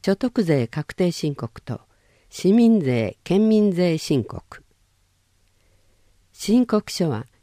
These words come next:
ご自身で作成して、提出はお早めに。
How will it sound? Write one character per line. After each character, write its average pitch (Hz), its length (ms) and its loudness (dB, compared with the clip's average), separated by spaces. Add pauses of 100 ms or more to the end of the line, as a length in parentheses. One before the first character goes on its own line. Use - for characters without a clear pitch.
(140)
ご 160 120 2
自 196 140 2
身 185 300 2
で 113 100 0
作 - 320 -8
成 143 220 -4
し - 140 -12
て、 127 220 -8 (340)
提 214 200 4
出 - 240 -4
は 170 260 0
お 131 120 -2
早 170 360 0
め 131 160 0
に。 117 240 -4